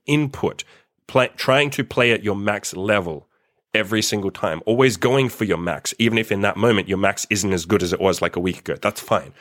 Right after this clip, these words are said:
You'll improve over time as long as you are giving a hundred percent every time you can. If that's talking to girls, it means even in the days when you don't want to,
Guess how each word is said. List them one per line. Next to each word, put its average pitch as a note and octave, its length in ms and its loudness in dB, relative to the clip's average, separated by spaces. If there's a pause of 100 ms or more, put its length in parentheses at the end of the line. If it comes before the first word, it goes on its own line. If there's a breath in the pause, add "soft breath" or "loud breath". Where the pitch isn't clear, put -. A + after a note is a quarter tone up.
(140 soft breath)
You'll G2+ 160 2
improve B2+ 320 4
over A2+ 160 2
time F#2+ 240 0
as F#2+ 160 0
long G#2 220 2
as G2+ 100 0
you G2+ 100 2
are F#2 60 2
giving F2 380 -2 (180 loud breath)
a E2+ 80 -2
hundred F#2+ 380 -2
percent F#2 400 -4
every F2+ 240 -2
time F2 240 -2
you D2 100 -14
can. F2+ 300 -4 (1200 soft breath)
If C3 100 0
that's B2+ 240 0
talking A#2 380 0
to G#2+ 100 -6
girls, A#2+ 340 -2
it G#2 140 -2
means G#2+ 240 2 (380 loud breath)
even C#3+ 280 4
in C3 120 2
the G#2 80 2
days A#2 280 0
when G#2 120 -2
you G2 100 -4
don't G#2 180 0
want D3 180 2
to, F2 200 -2